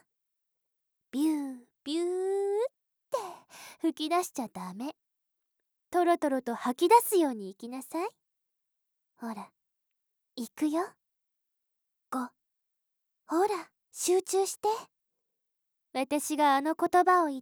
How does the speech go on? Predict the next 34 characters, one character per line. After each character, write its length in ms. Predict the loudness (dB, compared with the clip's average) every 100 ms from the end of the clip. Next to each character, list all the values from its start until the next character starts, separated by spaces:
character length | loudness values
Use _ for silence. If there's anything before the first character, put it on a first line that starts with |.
| _
た 140 | -6
ら 200 | -4 -6 -8 -18 -14 0
い 140 | 0
つ 140 | 2 2
で 120 | 2
も 120 | 0
い 100 | -6
け 180 | -2 -2
る 140 | 0
よ 160 | 0 -2
う 60 |
に。 180 | -4 -12 _ _ _ _ _ _ _ _ _ _
四。 360 | -4 -2 -2 -4 _ _ _ _ _ _ _ -4
全 300 | 0 2 0
神 340 | -4 -2 -2
経 280 | 0 0 0
を 100 | 0
お 100 | -2
ち 200 | -2 -4
ん 60 | -4
ぽ 140 | -6
に 120 | -10
集 300 | -10 -6 -6
中 240 | -4 -2 -2
さ 180 | -2 -4
せ 140 | -6
て。 140 | -10 -16 -18 _ _ _ _ _ _ _ _ -20 -6
三。 320 | -4 -4 -8 _ _ _ _ _ _ _ -6
絶 240 | 0 0 0
頂 240 | 0 2 2
の 160 | -2
ス 200 | 0 4
イ 80 |
ッ 40 | 4